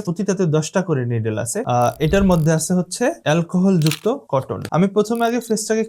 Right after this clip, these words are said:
ক্লিন করে নিয়েছি, ভালোভাবে ধুয়ে নিয়েছি এবং এই অ্যালকোহল যুক্ত কটন দিয়ে এরপরে কিন্তু আমি ফেসকে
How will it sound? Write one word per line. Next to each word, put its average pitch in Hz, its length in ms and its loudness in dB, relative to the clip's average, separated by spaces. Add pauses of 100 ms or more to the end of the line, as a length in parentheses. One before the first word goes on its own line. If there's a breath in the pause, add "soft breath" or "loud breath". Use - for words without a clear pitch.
ক্লিন 196 280 2
করে 196 280 -2
নিয়েছি, 170 260 -4 (140)
ভালোভাবে 147 420 -2 (120)
ধুয়ে 160 300 0
নিয়েছি 117 320 -6 (180)
এবং 190 140 4 (160)
এই 185 60 2 (100)
অ্যালকোহল 202 500 0 (100)
যুক্ত 240 180 -4 (180)
কটন 160 300 0 (100)
দিয়ে 190 180 0 (180)
এরপরে 175 320 -2 (100)
কিন্তু 185 260 -2
আমি 151 120 0 (140)
ফেসকে 160 520 -2